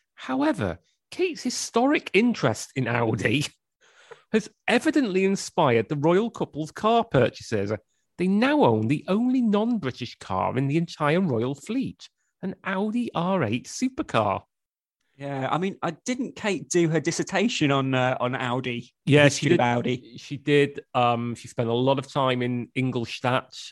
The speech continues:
Speaker 1: Audi's, uh, <laughs> Audi's base. 'Cause famously, when she did Celebrity Mastermind, that was her specialist subject.
Speaker 2: Yeah. <laughs>
Speaker 1: But unfortunately, she was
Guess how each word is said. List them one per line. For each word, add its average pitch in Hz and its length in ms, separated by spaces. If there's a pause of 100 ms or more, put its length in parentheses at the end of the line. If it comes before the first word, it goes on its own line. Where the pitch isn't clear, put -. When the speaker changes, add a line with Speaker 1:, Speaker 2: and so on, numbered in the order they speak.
Speaker 1:
Audi's, 117 560
uh, 131 220
<laughs> - 40
Audi's 127 340
base. 127 320 (320)
'Cause 196 160
famously, 170 760
when 156 180
she 147 160
did 156 160
Celebrity 151 480
Mastermind, 107 680
that - 100
was 135 100
her 131 80
specialist 127 500
subject. 190 460
Speaker 2:
Yeah. 151 300 (320)
<laughs> - 400 (1500)
Speaker 1:
But 123 100
unfortunately, 135 880
she - 200
was 92 140